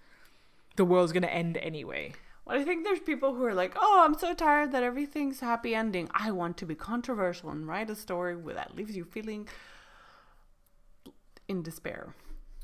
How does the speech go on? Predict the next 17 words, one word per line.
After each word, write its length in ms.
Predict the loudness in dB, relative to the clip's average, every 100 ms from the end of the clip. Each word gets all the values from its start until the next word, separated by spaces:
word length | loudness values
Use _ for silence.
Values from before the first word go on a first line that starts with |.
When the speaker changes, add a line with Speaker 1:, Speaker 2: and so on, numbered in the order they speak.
| -14 -16 -20 -20 -20 -20 -20 -8
Speaker 1:
'Cause 100 | 6
I 20 |
was 120 | 6 10
thinking 220 | 8 8
about 80 | 6 4
the, 80 | 2 -4
the 80 | 0
one 120 | 2
that 80 | 2
came 120 | 0
to 60 | 2
mind 200 | 2 2
as 80 | 2
well 100 | 2
was 120 | 2
Hidden 280 | -2 -4 -2
Figures. 680 | 2 2 0 -12 -12 -14